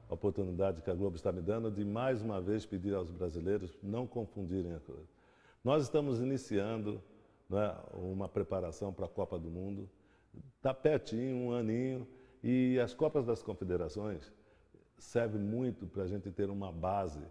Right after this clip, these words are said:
de como vai ser a nossa equipe. Então, aproveito mais uma vez pra o torcedor, ó, quem tá falando aqui não é o Pelé, não, é o Edson,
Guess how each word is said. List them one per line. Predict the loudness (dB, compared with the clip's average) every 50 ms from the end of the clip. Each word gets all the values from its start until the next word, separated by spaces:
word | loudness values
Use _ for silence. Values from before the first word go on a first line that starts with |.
| -16 -20 _ _ _ _ -10
de | -2
como | 2 4 4 4 4
vai | 2 0 0 0
ser | 0 -2
a | -2
nossa | -2 -4 -4 -4 -6
equipe. | -6 -6 -6 -8 -8 -10 _ _ _ _ _ _ _ -10
Então, | -8 -2 0 2 2 2
aproveito | 2 2 2 4 4 2 2 2
mais | 0 2 2 4 4 4 4
uma | 2 2 0 0
vez | 2 2 2 2 0 -4 -8 -14 -20 -20 -20 -20 _ _ _ _ _ _ _ _
pra | 4 4 4
o | 4
torcedor, | 4 2 0 0 0 0 0 0 2 4 4 4 4 2 0 -4 -12 -18 -4 4
ó, | 6 6 6 6 4 -2 -10 -18 -20 -20 -16 -10 -8
quem | 2 6
tá | 6 8
falando | 8 8 8 6 6 6 4
aqui | 4 4 4 4 4 4 4
não | 4 4
é | 4 4
o | 4 6
Pelé, | 6 8 8 8 6 6
não, | 6 4 6 8
é | 8
o | 10 10 12
Edson, | 12 12 10 8 6 2 0 0 0 0